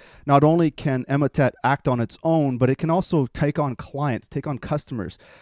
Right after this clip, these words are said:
other cyber criminals who have maybe a banking Trojan or even ransomware, as we've seen in the case of BitPaymer, uh, has been using Emotet as a delivery mechanism. And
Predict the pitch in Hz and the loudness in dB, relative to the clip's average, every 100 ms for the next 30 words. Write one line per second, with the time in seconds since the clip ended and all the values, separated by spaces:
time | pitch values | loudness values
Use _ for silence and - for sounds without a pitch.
0 | _ - 156 165 156 - - 139 135 127 | _ 0 4 6 4 0 -2 2 4 2
1 | - 135 123 117 - 127 113 127 120 113 | 0 0 0 -2 -2 -4 -2 0 0 -2
2 | - _ _ 123 123 117 117 113 113 113 | -8 _ _ -2 2 2 0 0 0 0
3 | 110 104 104 123 - 120 - 120 113 110 | 0 -2 -2 -2 -2 -10 0 2 2 0
4 | 113 110 127 135 123 110 107 127 151 131 | -4 -2 -2 0 0 -2 -2 0 0 -2
5 | 120 110 107 110 - 123 113 110 104 - | -2 0 -2 -4 -8 -8 -6 -6 -6 -4
6 | 113 113 101 104 143 - 120 110 104 - | -4 -4 -6 2 2 2 -4 -2 -6 -8
7 | - - - 113 113 123 131 120 147 175 | -20 -20 -6 -4 -2 0 0 2 6 6
8 | 135 120 107 - 127 131 - 113 104 - | 6 -2 -4 -2 0 0 -2 -6 -4 -4
9 | 107 113 107 107 120 139 120 117 110 - | -4 -4 -6 -2 2 2 2 -4 -4 -8
10 | 113 - 107 92 82 - _ - - - | -8 -6 -6 -6 -10 -14 _ -20 -20 -20
11 | _ - 139 139 135 | _ 2 4 4 2